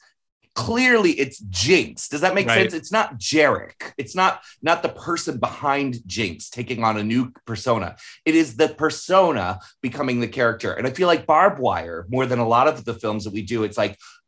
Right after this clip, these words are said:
Speaker 1: "Oh, this is Pam Anderson, the creation." And we talk a lot about how, you know, she is a, a modern version of Jayne Mansfield, Marilyn Monroe, Anna Nicole Smith, you know, that this is her creation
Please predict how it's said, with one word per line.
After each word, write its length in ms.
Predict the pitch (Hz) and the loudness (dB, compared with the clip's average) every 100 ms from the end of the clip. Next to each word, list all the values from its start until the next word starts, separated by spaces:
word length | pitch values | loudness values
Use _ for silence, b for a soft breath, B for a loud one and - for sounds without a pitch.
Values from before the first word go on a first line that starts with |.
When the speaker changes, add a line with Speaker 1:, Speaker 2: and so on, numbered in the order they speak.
| - | 0
Speaker 1:
"Oh, 680 | - - 120 120 107 90 B B | 4 6 6 6 4 -2 B B
this 220 | 156 180 180 | 0 2 2
is 160 | 147 | -2
Pam 320 | - 131 120 | -2 0 2
Anderson, 720 | 123 151 151 127 - 90 85 92 _ | 2 2 2 -4 -4 -6 -6 -12 _
the 220 | 92 98 131 | -10 -4 -4
creation." 920 | - 117 110 110 165 220 - 76 60 - - 117 | -4 -6 -2 4 4 4 0 -6 -10 -18 -14 -2
And 180 | 127 131 | -2 0
we 140 | 135 | -4
talk 340 | - 139 156 | -2 0 2
a 40 | 151 | 2
lot 240 | 123 98 | 2 2
about 300 | 92 95 95 | 0 -2 -4
how, 340 | - 107 95 90 B _ | -2 0 0 -2 B _
you 160 | 104 | -6
know, 120 | 98 90 | -4 -4
she 340 | 92 123 120 | -6 -8 -6
is 380 | 127 143 156 143 | -2 2 2 2
a, 240 | 110 110 95 | -2 -2 0
a 120 | 107 | 0
modern 600 | 107 104 117 107 104 92 | 2 4 4 4 -2 -6
version 480 | 92 104 110 101 98 | -4 -4 -4 -4 -6
of 180 | 76 92 | -8 -10
Jayne 240 | 104 98 | -6 -6
Mansfield, 640 | 92 127 123 - 92 80 85 | -2 -2 -2 -4 -10 -8 -8
Marilyn 320 | 85 85 82 | -8 -6 -8
Monroe, 580 | 85 113 135 113 101 92 B B - | -4 4 6 6 4 0 B B -6
Anna 220 | 104 95 | -4 -4
Nicole 360 | 95 92 92 - | -6 -8 -10 -10
Smith, 460 | - 147 123 - | -2 0 0 -2
you 120 | 101 | -6
know, 100 | 90 85 | -6 -4
that 220 | 117 95 | -4 -2
this 240 | 156 160 | -2 -2
is 160 | 139 110 | -4 -8
her 260 | - 156 | 0 0
creation 720 | - 151 127 107 101 107 92 | 0 -6 -2 -2 -2 -4 -6